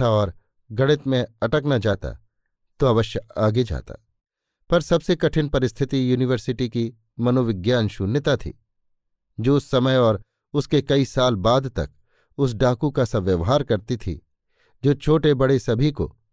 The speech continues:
एक ही खाट पर सुलाता है। मैंने पहले पहल उन्नीस सौ सात में गल्पें लिखनी शुरू की। डॉक्टर रविंद्रनाथ की कई गल्पें मैंने अंग्रेजी में पढ़ी थी और उनका उर्दू अनुवाद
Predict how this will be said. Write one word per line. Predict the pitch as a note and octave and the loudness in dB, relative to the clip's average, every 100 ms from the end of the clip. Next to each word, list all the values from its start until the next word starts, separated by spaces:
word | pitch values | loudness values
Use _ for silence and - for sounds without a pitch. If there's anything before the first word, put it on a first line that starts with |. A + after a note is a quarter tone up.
| _ - | _ -6
एक | C3+ C#3+ C#3 | -2 -2 -2
ही | B2 D#3+ | 0 -2
खाट | D#3+ E3 B2 - | -2 -4 -4 -4
पर | F2+ | -6
सुलाता | - D2+ F2+ A#2+ | -6 -4 -4 -4
है। | E2+ - _ _ _ _ _ _ _ _ _ _ _ B2+ | -6 -8 _ _ _ _ _ _ _ _ _ _ _ -2
मैंने | D#3 E3+ | 0 2
पहले | D3+ D#3+ E3+ | 2 2 2
पहल | D3+ D#3 D#3 | 2 2 2
उन्नीस | C#3+ D3+ C#3+ | 2 0 -2
सौ | |
सात | C3+ C#3 C3 C#3+ | -4 0 0 0
में | C3 A2 | -2 0
गल्पें | A#2 A#2+ | 0 0
लिखनी | A#2+ G2 F#2+ | -2 -4 -6
शुरू | E2 G#2 A#2 | -6 -6 -8
की। | G#2+ - _ _ _ _ _ _ - | -10 -20 _ _ _ _ _ _ -4
डॉक्टर | A#2 A2 A2 | -2 0 0
रविंद्रनाथ | A#2 C3+ B2+ A#2 A#2+ B2+ | 2 2 0 0 0 -2
की | - A#2 | -2 -6
कई | B2 A#2 | -2 -2
गल्पें | G#2+ G2+ A2+ | 0 -2 0
मैंने | G#2+ G2 F#2+ | 0 0 -2
अंग्रेजी | F#2 F2+ E2+ | -2 -4 -4
में | F2+ | -6
पढ़ी | - G#2+ D3+ | -2 -2 -2
थी | D3 D#3 _ _ _ _ | -4 -8 _ _ _ _
और | D#3+ D#3 D3 | 2 2 2
उनका | C#3+ C#3+ | 0 2
उर्दू | C3 B2 C3+ | 0 2 2
अनुवाद | A2+ B2+ C#3 E2 | 2 2 0 0